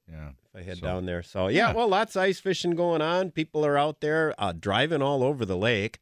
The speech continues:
Speaker 1: Yeah, plenty of ice. How much ice do you think you had when you drilled your hole?
Speaker 2: <sighs> About eighteen inches, I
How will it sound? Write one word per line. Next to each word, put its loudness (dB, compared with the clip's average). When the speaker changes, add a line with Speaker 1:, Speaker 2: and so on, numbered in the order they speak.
Speaker 1:
Yeah, -2
plenty 0
of -2
ice. -2
How 0
much -2
ice -2
do -8
you -8
think -8
you -8
had -6
when -6
you -4
drilled -8
your -10
hole? -8
Speaker 2:
<sighs> -
About -4
eighteen 0
inches, -2
I 0